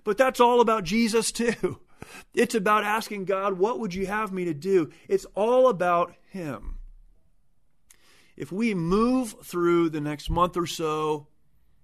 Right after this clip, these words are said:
and we're further from God than we are right now, we've done something wrong. Decide now how you will maintain closeness to God. I want to give you a few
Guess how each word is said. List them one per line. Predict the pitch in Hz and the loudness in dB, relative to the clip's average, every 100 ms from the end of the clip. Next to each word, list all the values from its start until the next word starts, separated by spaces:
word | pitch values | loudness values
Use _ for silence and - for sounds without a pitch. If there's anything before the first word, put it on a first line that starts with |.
| _ _ _ _ _ _ _ _ _ _ 151 | _ _ _ _ _ _ _ _ _ _ -8
and | 147 | -4
we're | 147 | -4
further | - 220 262 262 | -4 -6 -4 -6
from | - 214 160 | -6 -6 0
God | 180 180 180 185 170 160 | 2 4 4 0 -4 -8
than | 156 | -8
we | 156 | -6
are | 156 170 170 | -4 -4 -2
right | 170 170 165 | -4 -6 -8
now, | 143 131 117 127 - _ _ _ _ _ _ _ _ _ _ - | -12 -10 -12 -16 -20 _ _ _ _ _ _ _ _ _ _ -14
we've | 147 | -12
done | 127 175 185 | -6 -4 -4
something | 165 - 165 143 151 131 | -4 -6 -8 -8 -8 -6
wrong. | 131 131 123 110 - - - _ _ _ _ _ _ _ _ _ _ _ _ _ _ _ | -6 -6 -8 -14 -20 -20 -20 _ _ _ _ _ _ _ _ _ _ _ _ _ _ _
Decide | 147 - 156 180 185 | -8 -4 0 0 0
now | 170 160 156 | -2 0 -2
how | 156 175 175 190 | -2 2 4 4
you | 190 | 4
will | 196 185 | 6 6
maintain | 180 180 160 160 151 | 4 0 -2 -4 -4
closeness | - 156 156 - 151 - | -2 -2 -2 -4 -12 -10
to | 139 | -6
God. | 160 151 | -4 -2
I | 131 | -4
want | 147 | -6
to | 151 | -4
give | 151 | -4
you | |
a | 151 | -4
few | 165 160 - | -4 -6 -6